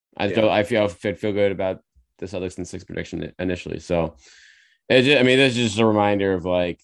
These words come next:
Speaker 1: this was just like, "Oh, yep, Giannis is, uh, still the best player in this series."
Speaker 2: Oh, not only
Speaker 1: And,
Speaker 2: that,
Speaker 1: like
Speaker 2: I, I, I, ca-, I totally forgot to bring this up. I made a joke on Twitter earlier. This is the first time they're playing a coach too.
Speaker 1: Yeah.
Speaker 2: Like,
Speaker 1: I mean, that's, yeah,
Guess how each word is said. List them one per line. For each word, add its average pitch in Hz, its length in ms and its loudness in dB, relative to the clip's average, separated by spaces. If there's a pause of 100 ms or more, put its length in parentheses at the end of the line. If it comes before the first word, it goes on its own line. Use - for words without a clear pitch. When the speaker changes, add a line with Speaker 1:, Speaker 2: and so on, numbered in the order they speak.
(140)
Speaker 1:
this 107 160 -2
was 98 120 -4
just 92 180 -8
like, 92 140 -6
"Oh, - 20 0
yep, 101 240 -2 (720)
Giannis 95 460 -2
is, 90 240 -8
uh, 85 320 -2 (960)
still - 240 -4
the 95 80 -2
best 92 240 -2
player 92 160 -4
in 92 80 -4
this 87 140 -10
series." 80 440 -8 (200)
Speaker 2:
Oh, 156 180 -2
not 170 280 0
only 208 180 2
Speaker 1:
And, 147 100 0
Speaker 2:
that, 170 140 -4
Speaker 1:
like - 200 -4
Speaker 2:
I, - 40 -6
I, 131 220 -12
I, - 20 -6 (120)
ca-, 151 220 -6
I 139 60 -6
totally 151 340 -2
forgot 143 280 -6
to 135 60 -8
bring 131 200 -4
this 120 160 -8
up. 139 240 -6 (280)
I 135 100 -2
made 147 280 0
a 135 80 0
joke 123 300 -4
on 113 160 -2
Twitter 110 280 -4
earlier. 104 500 -2 (460)
This 151 240 -4
is 170 80 -4
the 170 60 -4
first 165 220 -2
time 156 160 0
they're 123 100 0
playing 135 240 -2
a 107 60 -2
coach - 500 -6
too. 143 340 -2 (240)
Speaker 1:
Yeah. 90 280 0
Speaker 2:
Like, - 260 -6
Speaker 1:
I 107 100 0
mean, 113 100 2
that's, 107 300 0
yeah, 80 140 -4